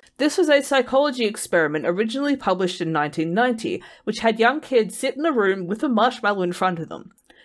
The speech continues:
The kids were told that if they waited for the researcher to come back without eating the marshmallow,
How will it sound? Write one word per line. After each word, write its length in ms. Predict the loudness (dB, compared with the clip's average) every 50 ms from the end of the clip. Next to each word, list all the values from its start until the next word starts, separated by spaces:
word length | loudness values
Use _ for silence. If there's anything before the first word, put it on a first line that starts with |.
| _ -4
The 100 | -4 -2
kids 280 | 0 0 -2 -2 -2 -4
were 60 | -6
told 380 | -4 0 2 4 4 4 2
that 120 | 0 0 -2
if 120 | 0 0
they 120 | 2 2 2
waited 440 | 4 4 4 2 2 0 -8 -12
for 80 | -4 -2
the 100 | 0 0
researcher 540 | 2 0 0 0 0 0 0 0 0 -4 -10
to 80 | -10
come 240 | -4 -2 -2 0 2
back 320 | 4 4 4 4 4 0 -6
without 420 | -6 -2 2 2 2 2 2 -2
eating 240 | -4 -4 -4 -4 -2
the 80 | 0
marshmallow, 680 | 2 4 4 4 4 2 0 -2 0 0 0 0 0 -2